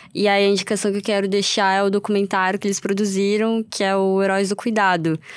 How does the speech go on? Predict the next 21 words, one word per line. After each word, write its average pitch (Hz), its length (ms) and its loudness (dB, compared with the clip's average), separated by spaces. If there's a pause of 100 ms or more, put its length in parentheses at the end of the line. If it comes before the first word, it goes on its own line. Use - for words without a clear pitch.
(200)
é, 175 420 2
que 175 120 -6
pra 202 200 0
quem 202 220 0
quer 220 100 -2
entender 208 480 0
melhor 190 360 2
como 202 580 0
é, 185 260 2
funciona 214 400 0
o 220 40 2
dia 208 180 2
a 220 80 0
dia 202 320 0
de, 196 480 2
de 185 100 2
diferentes 202 540 -2
áreas 196 460 2
da, 165 400 0
da 170 120 -2
enfermagem, 180 880 0